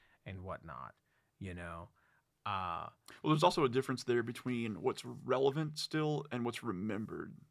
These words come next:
Speaker 1: Mm.
Speaker 2: still.
Speaker 1: It's, it's too good. That's, those are two good things to pit against, two ideas to pit against each other, relevant versus remembered.
Speaker 2: 'Cause like you're saying, a lot of shit did kinda fall away over time, but then a lot of the stuff that was popular that maybe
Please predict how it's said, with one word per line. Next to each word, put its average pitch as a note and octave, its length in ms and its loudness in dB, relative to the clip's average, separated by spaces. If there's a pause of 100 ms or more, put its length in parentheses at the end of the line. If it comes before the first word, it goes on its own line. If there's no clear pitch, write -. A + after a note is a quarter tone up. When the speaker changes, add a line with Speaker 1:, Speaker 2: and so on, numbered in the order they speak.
(100)
Speaker 1:
Mm. D3 440 6
Speaker 2:
still. D#2 520 -8
Speaker 1:
It's, - 100 -10
it's - 40 -10
too C#3 160 2
good. G2+ 260 -2
That's, A#2 220 -4
those A#2 240 0
are G#2+ 80 -2
two - 260 -4
good G#2 320 -4 (140)
things G#2 240 0
to G#2 80 -8
pit A2 220 -4
against, G#2 320 -6
two C3 180 0
ideas G2+ 280 -2
to G#2+ 80 -10
pit G#2 200 -8
against G#2 300 -8
each - 120 -12
other, G#2+ 140 -10
relevant G#2+ 500 0
versus G2+ 380 -8
remembered. G2+ 500 -8
Speaker 2:
'Cause C#3+ 120 2
like D#3 100 6
you're C#3+ 80 -2
saying, D3 180 6
a A#2+ 60 8
lot D3+ 100 10
of C#3 80 4
shit C3 160 2
did A#2+ 140 0
kinda G#2 180 -2
fall F#2 240 2
away F2 220 0
over - 140 -4
time, - 380 -12 (280)
but C3 120 0
then G#2+ 100 0
a A2+ 80 2
lot A#2 180 4
of A2+ 40 -2
the A#2 40 -4
stuff A#2 160 -4
that - 80 -4
was - 140 -4
popular B2 640 4
that A2+ 220 0 (460)
maybe A#2+ 640 2